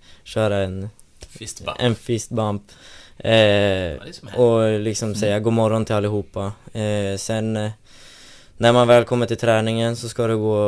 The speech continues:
Speaker 1: och heja på tränarna. Eh, just av den anledningen att man hejar på dem trevligt, skapar en, en bra stämning och, eh, att tränarna väl kan,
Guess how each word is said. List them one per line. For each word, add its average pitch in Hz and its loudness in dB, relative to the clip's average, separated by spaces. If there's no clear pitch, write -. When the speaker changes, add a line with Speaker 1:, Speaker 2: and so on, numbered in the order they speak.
Speaker 1:
och 98 -4
heja 110 0
på 104 -6
tränarna. 101 -4
Eh, 101 -10
just 110 -8
av 110 -2
den 110 -2
anledningen 104 -4
att - -8
man 110 0
hejar 104 2
på 117 -2
dem 110 -4
trevligt, 107 -6
skapar 107 -4
en, 101 -6
en 107 -4
bra 110 6
stämning 104 -2
och, - -10
eh, 98 -6
att - -12
tränarna 104 -4
väl 98 -2
kan, 92 -12